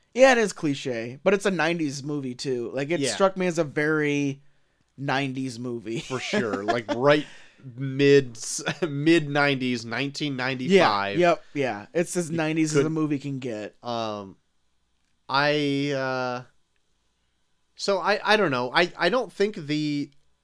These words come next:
Speaker 2: all the other ratings that we, I read off earlier are that far off.
Speaker 1: Yeah.
Speaker 2: Like sixty-five. I, I don't know. I'd probably just give this,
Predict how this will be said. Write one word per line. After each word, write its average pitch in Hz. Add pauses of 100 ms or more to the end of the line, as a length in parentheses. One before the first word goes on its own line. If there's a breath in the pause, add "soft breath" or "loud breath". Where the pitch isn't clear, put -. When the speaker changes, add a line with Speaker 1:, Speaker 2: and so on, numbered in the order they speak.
(200)
Speaker 2:
all 147
the 131
other 143
ratings 135
that 135
we, 123
I 123
read 117
off 127
earlier 123
are 110
that 117
far 120
off. 117 (100)
Speaker 1:
Yeah. 131
Speaker 2:
Like 135
sixty-five. 123
I, 151 (520)
I 254
don't 135
know. 113
I'd 160
probably 202
just 135
give 135
this, 120